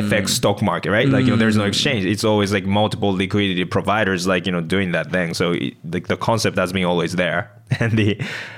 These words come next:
Speaker 1: same thing as the U S stock market. Like, you know, there's a, you know, fifty exchanges there and there's a regulation, but, like, you know, there's a regulation to make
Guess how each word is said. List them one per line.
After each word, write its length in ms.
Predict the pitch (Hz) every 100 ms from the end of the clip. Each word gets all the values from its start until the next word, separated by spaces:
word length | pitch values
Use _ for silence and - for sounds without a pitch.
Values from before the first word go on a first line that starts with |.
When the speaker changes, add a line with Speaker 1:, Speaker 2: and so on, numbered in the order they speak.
| -
Speaker 1:
same 240 | 104 147 170
thing 100 | 165
as 80 |
the 80 | 131
U 80 | 139
S 80 | 135
stock 180 | 139 135
market. 380 | 107 - -
Like, 160 | 98 101
you 60 | 104
know, 60 |
there's 220 | 98 107
a, 220 | 104 98 98
you 80 | 98
know, 80 |
fifty 280 | 92 101 104
exchanges 540 | 92 - 107 117 92 90
there 200 | 95 101
and 180 | 101
there's 140 | 104 104
a 80 | 95
regulation, 800 | 95 92 92 135 127 95 92 95 - - - -
but, 240 | 104 104 113
like, 140 | 107
you 60 | 104
know, 40 |
there's 160 | 98 101
a 80 | 98
regulation 580 | 95 95 98 113 101 90
to 100 | 95
make 440 | 92 95 98 95